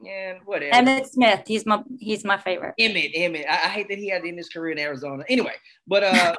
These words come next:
Speaker 1: <laughs> but he, he, he had to get that record. He got the record. But anyway,
Speaker 2: Mm-hmm.
Speaker 1: thank you so much. Uh, you, you, you were so delightful. Uh, thank you, uh, everybody, in for tuning in. Uh, once again, it's the Teachers Lounge with your boy, A D B. My guest today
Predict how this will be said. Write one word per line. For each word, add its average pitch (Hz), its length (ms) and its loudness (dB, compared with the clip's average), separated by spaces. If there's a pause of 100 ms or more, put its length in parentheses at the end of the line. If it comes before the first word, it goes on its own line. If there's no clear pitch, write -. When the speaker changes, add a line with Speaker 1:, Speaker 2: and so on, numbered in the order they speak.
(100)
Speaker 1:
<laughs> - 140 -20
but 190 120 0
he, 190 340 -2
he, 165 220 0
he 160 80 -6
had 180 100 -2
to 160 60 -10
get 165 100 -8
that 165 160 -2
record. 156 340 -6
He 143 80 -10
got 151 240 -6
the 160 80 -14
record. 147 320 -8 (320)
But 196 120 0
anyway, 185 300 2
Speaker 2:
Mm-hmm. 185 160 -8
Speaker 1:
thank 196 180 -4
you 180 60 -12
so 156 220 -6
much. 143 400 -10
Uh, 135 360 -6
you, 135 160 -8
you, 143 380 -10
you 147 200 -6
were 143 160 -6
so 139 180 -10
delightful. 139 680 -10 (320)
Uh, 147 340 -2
thank 185 240 -4
you, 175 180 -10
uh, 151 200 -4 (320)
everybody, 156 420 -4
in 151 60 -12
for 147 100 -16
tuning 160 320 -8
in. 160 300 -8
Uh, 135 160 -6 (160)
once 151 260 -10
again, 151 320 -8
it's 143 100 -18
the 131 60 -18
Teachers 147 260 -16
Lounge 151 300 -8
with 139 120 -20
your 131 100 -12
boy, 147 160 -2
A 147 100 -4
D 147 60 -6
B. 147 180 -8
My 143 160 -8
guest 143 340 -8
today 143 380 -6